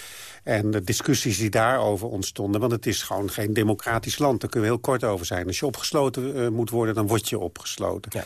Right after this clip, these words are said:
Speaker 1: En ik heb eens een gesprek geleid tussen de architect Winnie Maas... die een, eh, volgens mij ook een halve stad aan het bouwen was in, eh, China... zoals veel Nederlandse architecten daar aan de slag zijn,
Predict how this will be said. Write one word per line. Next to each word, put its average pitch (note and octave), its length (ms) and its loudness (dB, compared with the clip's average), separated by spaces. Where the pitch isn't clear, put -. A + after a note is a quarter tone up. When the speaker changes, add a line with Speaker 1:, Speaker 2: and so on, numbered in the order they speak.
Speaker 1:
En - 80 -2
ik A#2 80 4
heb G#2+ 100 -4
eens - 80 -4
een C3 60 4
gesprek A#2 360 2
geleid C3+ 360 2
tussen - 200 -2
de C#3 80 0
architect A#2 400 0
Winnie A2+ 280 4
Maas... C3 380 0
die A2 320 0
een, F#2+ 120 0
eh, F#2 100 0
volgens F2 260 -2
mij F#2 80 6
ook F2+ 100 0
een F#2 60 2
halve F#2+ 300 0
stad - 300 0
aan A#2+ 80 0
het A2 120 -2
bouwen A#2 320 2
was G#2+ 200 0
in, G#2+ 200 2
eh, G#2 100 0
China... A#2 300 2
zoals - 260 -4
veel G#2 240 2
Nederlandse A#2+ 500 2
architecten - 480 -2
daar G#2+ 160 2
aan G2+ 80 2
de G2 60 0
slag - 280 -2
zijn, F#2+ 220 -2